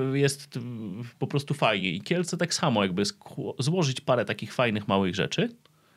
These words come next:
przygotować to, no nawet też, y, czasem pod kątem takiej turystyki, e, też właśnie kulinarnej, l-, regionalno-produktowej, jest tak, że ludzie przyjeżdżali do jakiegoś, y,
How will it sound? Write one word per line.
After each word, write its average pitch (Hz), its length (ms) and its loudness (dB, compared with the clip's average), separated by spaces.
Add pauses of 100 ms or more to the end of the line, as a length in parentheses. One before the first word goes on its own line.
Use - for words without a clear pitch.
(360)
przygotować 151 680 2
to, 127 220 4 (260)
no 123 80 6
nawet 147 260 4
też, - 340 0
y, 123 360 4
czasem 143 360 2
pod 143 160 0
kątem 139 320 -2
takiej 127 280 -2
turystyki, 127 840 0 (420)
e, 95 140 -2
też 104 200 -2
właśnie 104 560 2
kulinarnej, 107 680 2
l-, 101 280 0
regionalno-produktowej, 110 1300 0
jest 131 180 -2
tak, 143 140 0
że 143 240 4 (300)
ludzie 147 260 0
przyjeżdżali 160 440 2
do 110 60 2
jakiegoś, 104 500 -2
y, - 40 -14